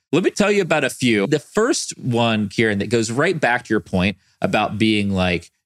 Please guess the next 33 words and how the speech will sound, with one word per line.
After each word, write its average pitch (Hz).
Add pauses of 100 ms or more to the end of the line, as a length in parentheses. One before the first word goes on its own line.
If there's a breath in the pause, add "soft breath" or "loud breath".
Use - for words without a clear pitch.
generic 101
to 113
more 98
specific 95 (160)
from 101
just 101
a 95
few 98
minutes 95
ago. 123 (380)
One 156
of 392
the 185
biggest 151
opportunities 117
for -
us 185
and 127
for 131
most 151
companies 143
I 110
talk 98
to, 95
Kieran, 90 (260 soft breath)
is 104 (280)
what 113
we 127
would 127
call 107
first -
conversion 107
nurturing. 90